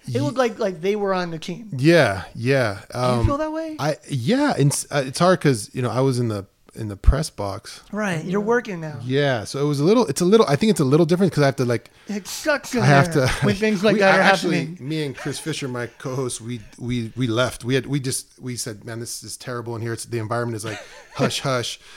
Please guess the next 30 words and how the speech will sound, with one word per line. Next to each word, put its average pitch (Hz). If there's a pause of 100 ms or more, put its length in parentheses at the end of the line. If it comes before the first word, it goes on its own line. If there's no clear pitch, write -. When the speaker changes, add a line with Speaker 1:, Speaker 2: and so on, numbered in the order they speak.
(120)
Speaker 1:
It -
was 131
kinda 160
funny 175
'cause 110
the 107
Penn 127
State 123
and 117
the 107
U 110
S 113
C 113
kinda 104
media 113
was 110
kinda 104
get 107
into 113
it 107
kinda 120
Speaker 2:
Oh, -
Speaker 1:
a -
little 180
Speaker 2:
yeah? 185
Speaker 1:
bit. 107
Yeah, 117
so 120
it -
was, 123